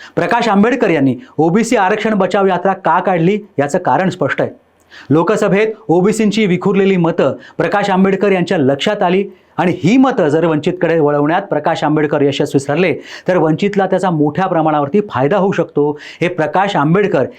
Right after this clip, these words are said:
यांच्यासारख्या मातब्बर नेत्यानं ओळखलं नसतं,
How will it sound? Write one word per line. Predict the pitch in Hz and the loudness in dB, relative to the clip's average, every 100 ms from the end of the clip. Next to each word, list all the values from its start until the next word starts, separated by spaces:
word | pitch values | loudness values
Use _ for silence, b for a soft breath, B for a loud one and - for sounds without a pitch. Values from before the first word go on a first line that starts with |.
| B | B
यांच्यासारख्या | 160 160 190 190 170 196 | -2 0 0 -2 -2 -2
मातब्बर | 147 143 156 214 175 214 | 0 0 0 -2 0 0
नेत्यानं | 180 165 175 170 | 0 0 0 0
ओळखलं | 185 151 170 170 156 | 0 0 0 0 0
नसतं, | 143 139 165 165 | 0 -2 -2 -2